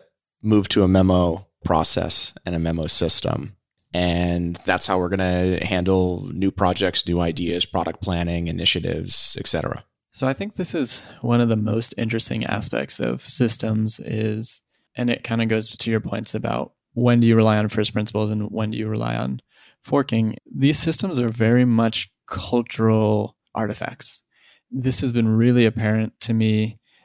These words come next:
Speaker 2: as companies have been forced to adopt remote work over the past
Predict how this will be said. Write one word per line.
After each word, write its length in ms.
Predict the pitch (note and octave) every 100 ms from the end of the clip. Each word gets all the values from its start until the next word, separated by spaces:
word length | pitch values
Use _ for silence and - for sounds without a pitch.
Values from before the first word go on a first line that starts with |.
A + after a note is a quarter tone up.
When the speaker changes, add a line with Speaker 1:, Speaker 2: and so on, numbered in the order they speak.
| -
Speaker 2:
as 560 | A#2 A2+ A2 A2+ A#2 -
companies 640 | - A#2 A2 A2 A2 A2 -
have 220 | A#2+ A2+
been 140 | A2+ A2
forced 360 | A2 G#2 -
to 120 | -
adopt 420 | A2 G2 G2+ - -
remote 320 | A#2 G#2 F2
work 360 | A2 B2+ - -
over 160 | A2
the 100 | B2
past 440 | A#2+ B2+ C3 -